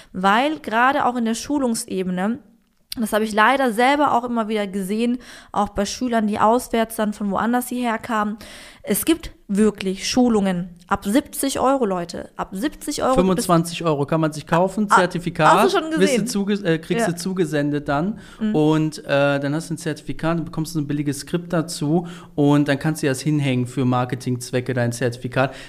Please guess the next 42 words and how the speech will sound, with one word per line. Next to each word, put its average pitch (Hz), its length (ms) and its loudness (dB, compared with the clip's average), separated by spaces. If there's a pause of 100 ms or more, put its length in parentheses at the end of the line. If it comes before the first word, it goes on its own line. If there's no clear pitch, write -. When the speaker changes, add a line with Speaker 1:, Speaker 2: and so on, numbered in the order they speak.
Speaker 2:
Da 127 80 0
hat 131 140 0
man 143 100 2
natürlich 127 320 -2
nichts 123 180 -4
mit 127 140 -4
gewonnen, 117 440 -2
ne? 120 160 0
Speaker 1:
Mhm. - 80 6
Speaker 2:
Das - 120 0
ist - 140 -10
natürlich - 280 -8
vollkommen - 300 -8
klar. 190 140 0
Speaker 1:
Ja, 185 60 4
und 190 240 2
das 233 120 4
ist 277 120 -4
halt 262 260 2
sehr, 240 360 2
sehr 214 240 -2
traurig. 247 560 0
Natürlich 330 540 -2
kannst 220 460 0
du 190 260 -2 (320)
ein 202 160 0
Training 214 380 2
durchlaufen 190 560 0
für 180 100 -8
zwanzig, 202 440 0
dreißig, 196 360 0
vierzig, 214 340 -6
fünfzig 233 520 -2
Euro, 202 380 2
hundert 254 280 4
Euro, 196 280 -2
zweihundert, 226 640 2
dreihundert, 214 400 2
vierhundert, 226 320 -2
fünftausend, 226 840 -2
zweitausend, 214 600 0
dreitausend. 196 540 -4